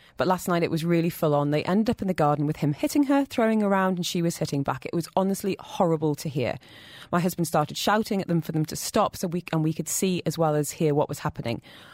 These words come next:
Um, they both left the house separately, kids left behind. I can only hope there was a nanny before any security or police arrived. I'm not even sure anyone came.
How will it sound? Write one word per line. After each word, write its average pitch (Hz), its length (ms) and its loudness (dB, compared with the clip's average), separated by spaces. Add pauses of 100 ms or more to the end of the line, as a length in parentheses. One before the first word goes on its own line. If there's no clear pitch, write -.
(380)
Um, 180 140 2
they 180 220 0
both 208 320 2
left 196 220 -2
the 170 40 -4
house 147 180 0
separately, 254 400 0
kids - 280 0
left 196 180 -2
behind. 165 340 2
I - 40 -4
can 151 180 -2
only 165 240 4
hope 156 220 0
there 160 80 2
was 147 100 0
a 151 60 2
nanny 139 280 2
before 156 420 2 (120)
any 214 160 2
security 160 500 -2
or 151 60 0
police - 340 -4
arrived. 135 380 0 (320)
I'm 180 100 2
not 160 120 2
even 165 140 2
sure 156 180 0
anyone 143 340 0
came. 135 400 -4